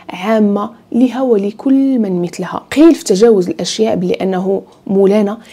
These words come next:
كينزع لنا الاشياء اللي حنا كنبغيوها، واخا في حاله حكايه اليوم انه لمياء هي اللي تجرأت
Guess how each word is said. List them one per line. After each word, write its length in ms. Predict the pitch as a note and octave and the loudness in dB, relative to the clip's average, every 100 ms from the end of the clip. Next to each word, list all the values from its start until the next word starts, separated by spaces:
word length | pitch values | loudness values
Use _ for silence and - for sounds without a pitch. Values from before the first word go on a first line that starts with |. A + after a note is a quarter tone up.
| - | -16
كينزع 340 | - G#3+ G3+ F#3 | 0 2 2 2
لنا 220 | F#3+ G#3 | 0 -2
الاشياء 680 | G3+ - G#3 - - A#3+ A#3 | -2 -4 -6 -6 2 4 4
اللي 120 | F#3 | -2
حنا 160 | F#3 F3+ | -4 -6
كنبغيوها، 600 | F3+ F3 F3+ F#3 F3 - _ - - - | -4 -4 0 0 0 -6 _ -20 -20 -2
واخا 300 | B3 - F#4 | 0 0 -4
في 180 | F4+ - | -4 -10
حاله 360 | - C4+ A3+ F#3+ - | -6 0 0 -2 -6
حكايه 320 | F#3 A3 F#3+ F#3+ | -2 2 2 0
اليوم 220 | G#3 A3 | -2 -2
انه 240 | G3 F#3+ | -4 -4
لمياء 380 | F#3 F#3 G#3 G#3 - - - | -2 2 2 0 -4 -18 -6
هي 320 | G#3+ B3+ C4+ | 0 2 2
اللي 160 | G3+ G3 | 2 0
تجرأت 560 | F#3+ A#3+ A#3+ A#3+ A#3 | -2 -2 -2 -2 -6